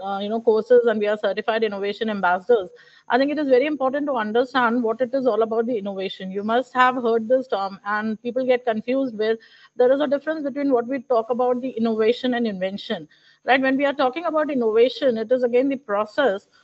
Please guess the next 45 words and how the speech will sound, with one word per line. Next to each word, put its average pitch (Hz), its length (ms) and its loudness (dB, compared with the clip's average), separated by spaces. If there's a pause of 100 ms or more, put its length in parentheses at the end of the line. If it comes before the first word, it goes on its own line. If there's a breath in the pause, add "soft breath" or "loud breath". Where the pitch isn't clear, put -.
(120)
of 233 180 2
bringing 269 520 4
new 269 220 2
products, 240 580 0 (100)
services, 247 720 2 (220)
methods, 226 680 2
or 226 100 2
technologies, 220 800 0
devices 208 500 -2
to 240 120 0
the 240 100 6
market, 190 420 0 (360 loud breath)
right? 262 240 6
Anything, 311 420 2
even 302 240 -2
if 285 160 -6
they 254 260 4
are 247 120 6
existing, 220 520 0
we 208 140 2
are 226 80 2
giving 240 260 6
them 262 200 2
new 240 180 4
shape, 247 420 4
new 240 140 2
dimensions 208 720 2
is 208 160 -4
also 233 280 0
a 220 40 -4
kind 208 180 -2
of 214 120 -2
an 233 120 0
innovation. 175 600 -4 (880 soft breath)
It 240 120 8
is 302 120 0
again, 294 500 0
uh, 233 200 2
not 240 380 2
just 302 280 0
coming 240 320 2
up 208 320 2
with 208 160 2
an 240 120 4
idea, 208 600 2